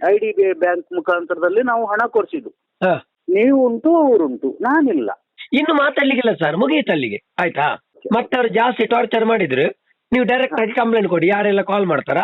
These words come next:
Speaker 2: ಅವರ ಮೇಲೆ ಕಂಪ್ಲೇಂಟ್ ಮಾಡಿಬಿಡಿ. ಹಲೋ.
Speaker 1: ಹಲೋ.
Speaker 2: ಆ, ಸರ್, ನಮ್-
Speaker 1: ನಮಸ್ತೆ. ನಮ್-, ನಮಸ್ತೆ. ನಾನು, ನಾನು ಲಕ್ಷ್ಮೀಶ ಬಂದು.
Speaker 2: ಎಲ್ಲಿಂದ ಸರ್?
Speaker 1: ಹಾ, ಇದು ನಾನು ಉಡುಪಿಯಲ್ಲಿ ಮಾತಾಡೋದು. ಉಡುಪಿಯಿಂದ ಬ-, ನಾನು ಮೊದಲು ಇದ್ದದ್ದು ಬೆಂಗಳೂರು.
Speaker 2: ಹಾ.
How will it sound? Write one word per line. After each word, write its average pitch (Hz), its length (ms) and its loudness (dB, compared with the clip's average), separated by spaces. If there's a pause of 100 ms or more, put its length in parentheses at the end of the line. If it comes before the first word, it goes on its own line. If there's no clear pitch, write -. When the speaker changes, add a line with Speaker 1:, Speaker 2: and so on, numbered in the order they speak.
Speaker 2:
ಅವರ 202 160 0
ಮೇಲೆ 208 180 2
ಕಂಪ್ಲೇಂಟ್ 202 340 0
ಮಾಡಿಬಿಡಿ. 156 360 -2 (280)
ಹಲೋ. 107 260 0 (420)
Speaker 1:
ಹಲೋ. 123 320 -4 (280)
Speaker 2:
ಆ, 156 80 -4
ಸರ್, 170 160 -4
ನಮ್- 139 200 -2
Speaker 1:
ನಮಸ್ತೆ. 160 540 -4 (320)
ನಮ್-, 151 260 -4
ನಮಸ್ತೆ. 135 580 -6 (120)
ನಾನು, 127 400 -6
ನಾನು 127 500 -8
ಲಕ್ಷ್ಮೀಶ 311 420 -4
ಬಂದು. 98 420 -4
Speaker 2:
ಎಲ್ಲಿಂದ 233 420 -2
ಸರ್? 151 220 -4 (360)
Speaker 1:
ಹಾ, 135 360 -2
ಇದು 165 200 0
ನಾನು 175 260 2
ಉಡುಪಿಯಲ್ಲಿ 202 500 0
ಮಾತಾಡೋದು. 175 360 0
ಉಡುಪಿಯಿಂದ 165 420 0
ಬ-, 160 280 0
ನಾನು 156 220 -2
ಮೊದಲು 165 300 0
ಇದ್ದದ್ದು 160 260 -2
ಬೆಂಗಳೂರು. 156 520 0
Speaker 2:
ಹಾ. 147 480 -6